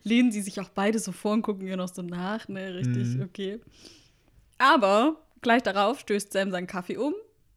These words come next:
Speaker 1: und
Speaker 2: Mhm.
Speaker 1: stößt dann direkt mit dem Kellner hinter ihm zusammen.
Speaker 2: Mhm.
Speaker 1: Und sie merkt sofort, okay, irgendwas kann hier nicht stimmen. Die Hasenpfote ist weg.
Speaker 2: Genau, man sieht, wie sie draußen rumläuft, sich so eine, die Perücke abzieht und dann quasi abhaut.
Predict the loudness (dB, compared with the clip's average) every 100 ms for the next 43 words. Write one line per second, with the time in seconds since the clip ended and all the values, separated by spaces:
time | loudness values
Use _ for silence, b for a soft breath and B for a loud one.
0 | _ 0 2 2 2 2 2 2 0 -2
1 | -4 -6 -4 0 0 0 0 0 -2 -2
2 | -4 -2 -2 -2 0 0 2 2 2 2
3 | 0 -6 _ _ _ _ 0 2 2 -4
4 | 0 2 2 0 -4 0 2 0 0 0
5 | -2 -4 -2 -2 -4 -6 -4 -4 -4 -8
6 | _ _ _ -2 4 6 4 2 -8 -8
7 | -8 -10 -10 -14 -18 -16 -6 -4 -4 -4
8 | -4 -4 -4 -4 -6 -2 -2 2 2 2
9 | 0 -6 -8 -16 -20 -8 0 4 6 6
10 | 2 -8 -4 -4 -4 -6 -2 2 4 4
11 | 2 -2 -2 2 2 0 -10 b b b
12 | b b -6 -2 -2 -2 -4 -8 -10 -8
13 | -8 -10